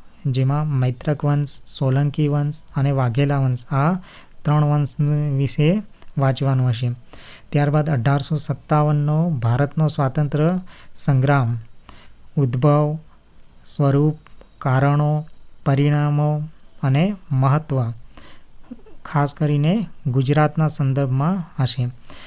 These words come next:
અને ઓગણીસમી સદીમાં ભારત અને ગુજરાતમાં ધાર્મિક અને સામાજિક સુધારાના જે આંદોલનો થયા હતા તેમાંથી પ્રશ્નો હશે. ત્યારબાદ ભારતની સ્વતંત્રતા માટેની ચળવળ,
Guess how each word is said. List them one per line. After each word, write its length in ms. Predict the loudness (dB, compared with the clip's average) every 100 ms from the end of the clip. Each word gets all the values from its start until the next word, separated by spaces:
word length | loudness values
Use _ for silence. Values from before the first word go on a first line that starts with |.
| -18 -6
અને 440 | 0 2 2 0 -4 -4
ઓગણીસમી 540 | -2 2 2 2 2 2
સદીમાં 460 | 2 0 0 0
ભારત 400 | 0 0 0 0
અને 400 | 0 2 2 0 -6 -2
ગુજરાતમાં 580 | -2 0 0 2 0 0
ધાર્મિક 560 | 0 2 4 2 2
અને 180 | 2 2
સામાજિક 600 | 2 0 2 2 0 -2
સુધારાના 580 | -2 -2 0 2 2 0
જે 160 | 0
આંદોલનો 560 | 0 0 0 0 0 0
થયા 300 | 2 2 2
હતા 280 | 0 -2 -4 -8 -18 -18 -6 2
તેમાંથી 360 | 4 4 2
પ્રશ્નો 440 | 0 0 0 2 2
હશે. 300 | 2 0 0 -2 -18 -18 -18 -6 2
ત્યારબાદ 500 | 2 4 2 2 -2 -8 -18 -18 -4 2
ભારતની 500 | 4 4 2 2 2
સ્વતંત્રતા 720 | 0 0 2 2 2 2 0
માટેની 460 | 0 0 0 0
ચળવળ, 560 | 0 0 2 2 2 0